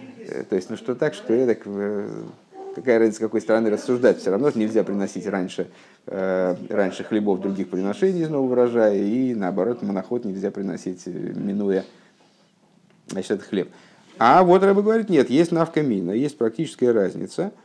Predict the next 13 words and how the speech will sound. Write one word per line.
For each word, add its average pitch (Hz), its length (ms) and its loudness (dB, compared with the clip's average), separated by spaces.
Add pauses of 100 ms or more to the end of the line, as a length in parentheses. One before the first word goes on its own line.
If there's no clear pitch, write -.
(220)
э, - 100 -2
в 107 120 4
отношении 120 480 0
нескольких 202 400 -2
ви-, 196 160 0
вопросов. 165 560 -2 (380)
Э, 113 220 -2
щас 147 200 -2
он 135 100 -2
покажет, 131 500 -2 (560)
э, - 300 -8
каким 123 360 2
образом, 104 540 2